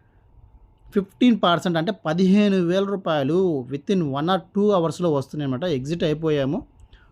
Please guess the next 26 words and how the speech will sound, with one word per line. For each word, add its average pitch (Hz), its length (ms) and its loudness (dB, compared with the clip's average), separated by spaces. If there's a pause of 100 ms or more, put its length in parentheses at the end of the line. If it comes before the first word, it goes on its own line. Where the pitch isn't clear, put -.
(180)
So, 139 160 -2
almost 156 360 -4 (100)
థర్టీన్ 180 480 -2
పర్సెంట్ 160 420 -2
అయితే 147 440 -2 (440)
ప్రాఫిట్లో 156 420 -2
ఎగ్జిట్ 139 280 -4
అయ్యాము 135 360 -2 (220)
నేనైతే. 127 400 -4 (1200)
చూడండి, 196 480 0
ఇక్కడ 185 220 2
నుంచి 190 480 -2 (480)
కొంచెం 220 460 2
రివర్సల్ 190 380 0
అయ్యే 185 280 0
ఛాన్సెస్ 165 340 -4
కనిపిస్తూ 151 460 -4
ఉన్నాయి 135 180 -2
నాకైతే. 127 560 -6 (120)
ఆ, 127 380 -6
కొంచెం 143 260 -6
క్యాండిల్ 160 360 -2
అయితే 165 200 -2
స్లో 156 180 -4
అయ్యింది, 151 300 -2
but 175 280 -2